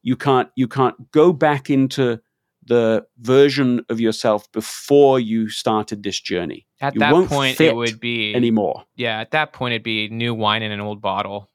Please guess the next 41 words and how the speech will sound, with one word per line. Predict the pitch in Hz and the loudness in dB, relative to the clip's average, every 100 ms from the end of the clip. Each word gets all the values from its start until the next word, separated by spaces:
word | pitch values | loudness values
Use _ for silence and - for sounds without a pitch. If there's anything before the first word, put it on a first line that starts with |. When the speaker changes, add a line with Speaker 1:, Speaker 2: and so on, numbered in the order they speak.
| 127 | -10
Speaker 2:
It, | 123 | -8
it | 117 110 120 | -6 -6 -6
would | 110 | -8
be | 113 | -10
pretty | 110 - 104 - _ _ - | -12 -12 -14 -16 _ _ -12
uncomfortable | 113 - 110 107 107 98 101 | -10 -8 -10 -10 -14 -12 -12
for | - | -6
you | 110 104 | -6 -4
and | 107 | -6
everyone | 101 101 | -10 -12
else. | 101 - - - _ _ _ - | -14 -14 -18 -20 _ _ _ -4
Like, | 131 - | -4 0
you | 190 170 | -2 -2
could | - 135 | -4 -2
potentially | - - 113 127 - 98 - | -4 -2 -4 -4 -8 -10 -10
do | 110 110 | -6 -2
it, | 131 127 _ _ _ _ _ | -2 -2 _ _ _ _ _
but, | 117 117 - | -2 -2 -2
like, | 110 107 _ | -4 -6 _
you | 120 123 131 123 | -8 -2 -2 -2
would | 110 104 | -4 -6
be | 113 | -6
inauthentic | 104 107 110 - 107 107 - | -6 -6 -8 -8 -8 -8 -10
at | 107 | -10
that | - 85 - | -8 -10 -10
point, | - 110 104 - - | -8 -8 -8 -12 -8
and | 110 101 90 - _ _ _ | -6 -6 -10 -16 _ _ _
you'd | 117 - | -12 -8
probably | 117 98 | -6 -6
drive | - 101 92 | -4 -6 -4
yourself | 104 104 | -6 -6
and | - | -6
everyone | 101 101 | -10 -8
crazy | - 107 101 | -6 -6 -6
and | 98 | -12
probably | - 101 | -8 -8
start | - 101 | -4 -6
developing | - 101 98 98 | -2 -4 -4 -8
addictions | 92 98 - 98 | -8 -8 -8 -12
and | 95 | -10
whatnot. | 95 - 101 | -10 -10 -12